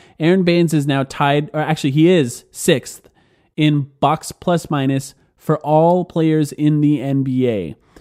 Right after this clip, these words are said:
The only players higher than him in this stat, which is sort of an all-encompassing stat that tries to predict,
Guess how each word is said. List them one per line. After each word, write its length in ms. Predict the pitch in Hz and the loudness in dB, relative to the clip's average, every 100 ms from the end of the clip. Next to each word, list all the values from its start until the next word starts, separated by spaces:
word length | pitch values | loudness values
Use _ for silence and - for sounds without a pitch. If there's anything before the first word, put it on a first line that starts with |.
| _ - | _ -2
The 200 | 143 147 | 2 4
only 280 | 170 208 202 | 4 2 0
players 400 | 185 180 175 - | -2 -2 -2 -4
higher 320 | 165 180 180 | -2 0 2
than 160 | 170 | 2
him 200 | 151 156 | 0 0
in 120 | 139 139 | 0 -2
this 140 | 139 | -2
stat, 280 | - 101 101 | -4 -6 -4
which 200 | 131 131 | -6 -6
is 80 | 127 | -4
sort 180 | 160 147 | 0 0
of 100 | 139 | 0
an 60 | |
all-encompassing 800 | 131 127 139 135 135 131 123 131 120 | -2 -2 0 -2 -4 -6 -8 -10 -6
stat 280 | 120 113 | -4 -4
that 180 | 113 113 | -4 -6
tries 300 | - 131 127 | -4 -2 -2
to 80 | - | -4
predict, 440 | 135 135 123 117 | -4 -4 -4 -6